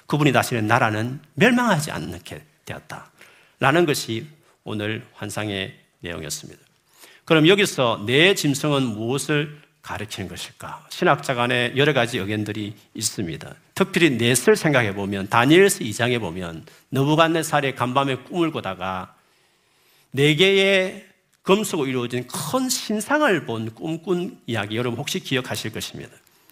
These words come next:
머리는 금이요, 어깨와 그리고 팔은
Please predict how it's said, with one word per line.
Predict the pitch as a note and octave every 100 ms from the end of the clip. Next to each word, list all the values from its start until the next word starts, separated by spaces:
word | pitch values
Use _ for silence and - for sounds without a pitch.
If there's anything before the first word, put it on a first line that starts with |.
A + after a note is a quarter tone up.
| - -
머리는 | D3 F#3+ E3+ D3 C#3 B2 -
금이요, | - B2+ A#2+ G#2 G2 F#2+ - _ _ _ _
어깨와 | - F3+ D#3 C3 B2 A2+ G2+ - - _ - _ _
그리고 | C3 C3 B2
팔은 | - - F3 C#3 B2+ A#2